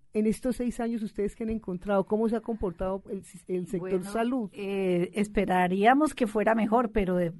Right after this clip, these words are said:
Speaker 2: todas maneras estamos muy contentas porque hemos podido hacer a nivel nacional el seguimiento de novecientos cuarenta casos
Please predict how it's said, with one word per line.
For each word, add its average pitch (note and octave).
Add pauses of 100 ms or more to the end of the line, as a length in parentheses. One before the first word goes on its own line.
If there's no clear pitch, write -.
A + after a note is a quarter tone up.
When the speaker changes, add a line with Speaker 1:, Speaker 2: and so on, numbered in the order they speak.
Speaker 2:
todas G3
maneras G#3+
estamos F#3+
muy G#3
contentas G#3
porque F3+
hemos F3+
podido E3+
hacer F3+
a F#3
nivel E3+
nacional G#3
el G#3+
seguimiento E3+
de F#3+
novecientos B3+
cuarenta F3+
casos D#3+